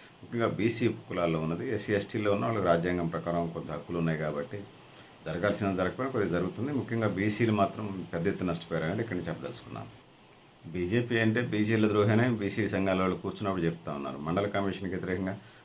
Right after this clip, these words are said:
మాకు రాముడు మేము కూడా కొలుస్తాం అనుకోండి, దేవుడే. కానీ మండల కమిషన్కి వ్యతిరేకంగా కమండల యాత్ర ఆ రోజు ఎల్కే అద్వానీ గారు చేశారు. ఇది చా-, అది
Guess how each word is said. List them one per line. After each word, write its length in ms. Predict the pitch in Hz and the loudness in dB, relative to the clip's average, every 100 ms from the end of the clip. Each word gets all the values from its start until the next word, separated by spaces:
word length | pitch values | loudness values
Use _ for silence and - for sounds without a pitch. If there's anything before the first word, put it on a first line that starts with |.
| - | -10
మాకు 120 | 85 | -2
రాముడు 320 | 82 95 107 | 2 4 4
మేము 220 | 104 92 104 | 4 2 4
కూడా 160 | 104 | 4
కొలుస్తాం 480 | 82 87 87 82 67 | 4 0 -2 -6 -6
అనుకోండి, 420 | 57 - 52 60 - - | -8 -10 -10 -10 -14 -16
దేవుడే. 460 | 67 82 90 67 67 - - - - - - - - - | -6 -4 -2 -4 -6 -14 -20 -20 -20 -20 -20 -20 -12 -4
కానీ 380 | 107 98 101 - - - - 80 | 0 0 -2 -10 -20 -20 -12 -2
మండల 240 | 98 113 | 2 2
కమిషన్కి 460 | 113 107 107 104 98 | 4 2 2 0 -2
వ్యతిరేకంగా 360 | 95 101 113 | 0 0 0
కమండల 420 | 104 95 101 101 | 0 2 2 4
యాత్ర 300 | 95 85 95 95 87 85 | 4 2 2 2 2 2
ఆ 40 | |
రోజు 380 | 82 82 80 69 | 2 2 0 0
ఎల్కే 240 | 82 82 | -2 2
అద్వానీ 320 | 92 80 78 76 | 0 0 -2 -2
గారు 160 | 76 | -4
చేశారు. 320 | 69 69 110 | -6 -6 -2
ఇది 200 | 117 104 | -2 0
చా-, 160 | 90 82 - - - - | 0 0 -4 -20 -20 -10
అది 560 | 80 80 76 67 58 | -2 -2 0 -2 -4